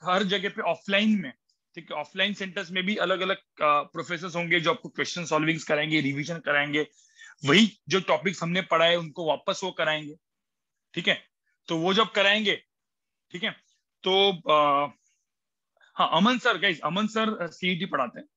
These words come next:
अमन सर जेई मेन के लिए नहीं जाएंगे आपके लिए, लेकिन, अ, जेई मेन and जेई एडवांस and नीट वालों, नीट के लिए जो अलग-अलग, अलग-अलग, अलग-अलग, अ, professors होंगे, ठीक है, Right, जो आपके question solving कराते रहेंगे, जो आपको मजा आएगा,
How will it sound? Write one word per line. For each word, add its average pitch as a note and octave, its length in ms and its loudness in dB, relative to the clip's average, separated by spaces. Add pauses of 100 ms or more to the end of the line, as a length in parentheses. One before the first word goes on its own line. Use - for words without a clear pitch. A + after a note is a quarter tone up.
(280)
अमन D#3 200 -6
सर E3 180 -2
जेई D3 180 0
मेन D3+ 200 -2
के D3 100 -10
लिए D3 100 -8
नहीं C#3+ 140 -8
जाएंगे A#2+ 280 0
आपके A2 200 -8
लिए, D#3+ 100 -4
लेकिन, E3+ 280 -2 (440)
अ, B2+ 200 0
जेई C3+ 280 2
मेन F3+ 180 2
and F#3 160 0
जेई D#3+ 200 2
एडवांस D#3+ 360 0
and E3+ 100 -6
नीट D#3 260 -6
वालों, D#3+ 360 0
नीट D3 280 -8
के E3+ 80 2
लिए D#3+ 140 2
जो D3+ 120 0
अलग-अलग, D#3+ 360 2
अलग-अलग, D#3 420 -4
अलग-अलग, D#3 400 -4 (680)
अ, B2+ 80 2
professors D#3+ 580 0
होंगे, D3+ 320 -6 (380)
ठीक D#3+ 160 -2
है, - 300 -6 (1500)
Right, D#3 360 0
जो D4 100 -4
आपके F3+ 160 -6
question D#3 280 -2
solving D3+ 300 -2
कराते D3+ 280 2
रहेंगे, F3+ 180 -4
जो G#3+ 120 2
आपको G#3+ 160 -2
मजा A3+ 240 6
आएगा, A2 200 -6